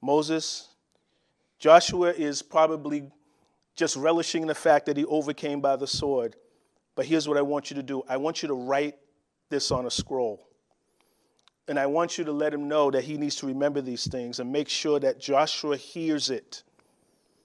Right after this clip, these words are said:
because I'm gonna completely blot out the name of Amalek from under heaven.'"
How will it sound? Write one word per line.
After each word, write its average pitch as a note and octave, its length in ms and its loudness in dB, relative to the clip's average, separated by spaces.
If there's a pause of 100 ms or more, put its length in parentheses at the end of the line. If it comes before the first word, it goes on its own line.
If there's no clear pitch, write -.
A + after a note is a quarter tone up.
(140)
because D3+ 680 6 (240)
I'm F3+ 260 6
gonna F3 240 2
completely D3 960 -2
blot C#3+ 300 4
out C#3 240 2
the C#3 60 -2
name C#3+ 340 -4 (440)
of C3 220 -2
Amalek C#3+ 480 2
from C#3 180 -6
under C3+ 200 -2
heaven.'" B2+ 320 2